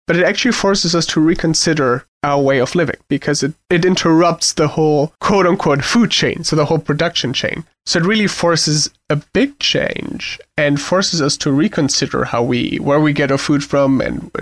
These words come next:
what we eat, as compared to, I don't know, coming up with, uh, less impactful ways of creating, of, of feeding animals and getting regular meat, which I think would be bad simply because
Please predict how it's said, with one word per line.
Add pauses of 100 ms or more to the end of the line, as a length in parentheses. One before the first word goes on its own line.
(120)
what
we
eat, (100)
as
compared
to, (220)
I
don't
know, (260)
coming
up
with, (220)
uh,
less
impactful
ways (100)
of (140)
creating,
of,
of
feeding
animals
and
getting
regular
meat, (100)
which
I
think
would
be
bad
simply
because